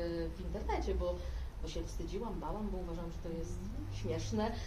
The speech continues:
Speaker 1: a poza tym, że moje pisanie, no, kogo mogłoby zainteresować,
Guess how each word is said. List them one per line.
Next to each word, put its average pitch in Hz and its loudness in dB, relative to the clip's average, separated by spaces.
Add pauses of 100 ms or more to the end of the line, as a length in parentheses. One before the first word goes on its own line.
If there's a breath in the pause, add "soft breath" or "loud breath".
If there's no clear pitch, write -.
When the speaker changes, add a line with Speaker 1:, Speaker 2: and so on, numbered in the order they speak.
(140 loud breath)
Speaker 1:
a 180 0
poza 185 2
tym, 190 2
że 185 2
moje 180 4
pisanie, 175 0
no, 170 0 (280)
kogo 180 0
mogłoby 175 0
zainteresować, 175 0